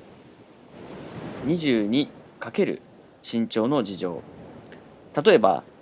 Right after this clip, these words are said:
百六十センチの人の理想体重は、二十二かける一点六かける一点六。これは計算機を叩くと、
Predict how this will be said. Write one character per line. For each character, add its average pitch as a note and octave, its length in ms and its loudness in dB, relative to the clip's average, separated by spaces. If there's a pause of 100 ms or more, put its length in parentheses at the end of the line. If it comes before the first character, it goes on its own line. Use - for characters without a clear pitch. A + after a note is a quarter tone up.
(120)
百 D3 280 0
六 G#3 180 2
十 G3+ 120 0
セ G#3 200 0
ン G2 60 0
チ C3 100 -2
の A2 80 4
人 A#2 180 0
の G2 160 -2
理 G#2 120 -4
想 B2+ 200 0
体 B2 220 2
重 F2+ 160 -6
は、 F2 260 -10 (720)
二 D3 140 4
十 G#2 360 0
二 A2 300 0 (160)
か - 120 -10
け C#3 140 4
る G2+ 140 -2 (1120)
一 C#3+ 100 4
点 A2+ 380 0
六 G#2+ 240 0
か D3 100 0
け G3+ 140 0
る D#3 160 0
一 A#2 80 -4
点 F#2+ 260 -4
六。 F#2 300 -10 (1400)
こ A#2+ 80 0
れ A2+ 60 4
は A2+ 260 6 (100)
計 A#2+ 140 -2
算 A#2 200 0
機 - 80 -8
を G2 60 -6
叩 G2+ 240 -4
く - 40 -14
と、 A#2+ 220 4